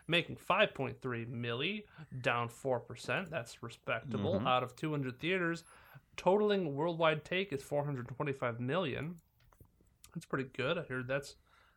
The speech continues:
Speaker 1: a good movie, so good on Puss in
Speaker 2: I think
Speaker 1: Boots.
Speaker 2: it
Speaker 1: Let's
Speaker 2: got,
Speaker 1: go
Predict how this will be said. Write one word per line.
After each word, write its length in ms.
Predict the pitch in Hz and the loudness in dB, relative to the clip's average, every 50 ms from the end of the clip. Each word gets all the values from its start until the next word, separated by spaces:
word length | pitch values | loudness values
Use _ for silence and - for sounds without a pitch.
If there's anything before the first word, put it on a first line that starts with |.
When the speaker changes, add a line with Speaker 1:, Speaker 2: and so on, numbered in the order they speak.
| _ _ - | _ _ -14
Speaker 1:
a 60 | 135 | -12
good 260 | 131 - 143 135 135 | -6 -4 -4 -2 0
movie, 400 | 135 131 131 131 135 170 196 214 | 2 2 2 2 2 0 -4 -4
so 300 | 202 - - 123 123 - - | -4 -4 -4 -4 -6 -6 -2
good 160 | - 139 143 | 0 2 4
on 240 | 139 135 135 127 120 | 4 4 4 2 0
Puss 300 | - - - 160 151 - | -2 -2 -2 -2 0 0
in 100 | 135 131 127 | -2 -2 0
Speaker 2:
I 40 | - | 2
think 80 | 131 139 | 2 2
Speaker 1:
Boots. 140 | 202 - - | 2 0 0
Speaker 2:
it 40 | 175 | 0
Speaker 1:
Let's 60 | 180 | 4
Speaker 2:
got, 160 | 180 131 120 | 8 8 10
Speaker 1:
go 40 | 101 | 10